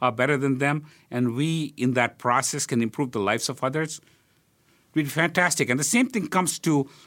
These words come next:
whether it's knowledge or money. I believe that that's not ours. We've been given temporary custodianship of our fortune, and we have to use that wisely to benefit as many people as possible and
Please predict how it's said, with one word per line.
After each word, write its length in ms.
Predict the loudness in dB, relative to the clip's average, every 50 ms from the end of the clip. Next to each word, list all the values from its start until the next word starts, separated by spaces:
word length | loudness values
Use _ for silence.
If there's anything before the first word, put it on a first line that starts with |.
| _ 0
whether 180 | 2 2 2
it's 260 | 2 0 -2 -6 -4 0
knowledge 460 | 2 4 4 4 4 4 2 4 2
or 80 | 2
money. 460 | 4 4 4 4 4 4 2 0 -2 -4 _ _ _ _ _ _ -2
I 200 | 2 2 2 2
believe 600 | 2 0 0 0 0 0 0 0 0 0 -2 -4 -10 _ _ _ _ _ _ _ _ -8
that 320 | -2 0 2 2 2 0
that's 240 | 0 -2 0 0 0
not 260 | 0 2 2 0 -2 0
ours. 580 | 2 4 6 6 6 4 4 2 -2 -4 -8 -10 _ _ _
We've 200 | -2 -2 -2 0
been 200 | 2 2 2 2
given 320 | 0 0 0 0 0 0 0
temporary 540 | 0 -2 -2 -2 0 0 0 2 2 0
custodianship 800 | -2 -2 -4 -4 -2 0 0 0 2 2 2 2 0 0 -2 -6 _ _ _ _ _ _ _ _ _ -14 -6 -2 -2 0 0 0
of 160 | -2 0 2
our 120 | 2 0 0
fortune, 680 | 0 -2 0 0 0 0 0 -2 0 0 -2 -4 -8 -12 _ _ _ _ _ _ _ -6
and 200 | -2 -2 0 0
we 100 | 0 0
have 220 | 0 0 -2 -2 -2
to 80 | -2
use 500 | -2 -2 -2 -4 -2 0 0 0 0 0
that 280 | 2 2 0 0 -2 -2
wisely 640 | 0 0 2 2 0 -2 -2 -2 0 0 0 -2 -6 _ _ _ _ _ _
to 100 | -2 0
benefit 400 | 2 2 2 2 0 0 0 0
as 180 | 0 0 0 0
many 220 | 0 0 0 0
people 360 | 0 -2 -4 -4 -2 -2 -2
as 120 | -2 -4 -6
possible 720 | -4 -2 0 0 0 -2 -6 -10 -6 -6 -6 -6 -6 -8 -12 -20 -20 _ _ _ _ _ _ _ _ -6
and 600 | -4 -2 0 0 0 0 0 0 -2 -4 -4 -6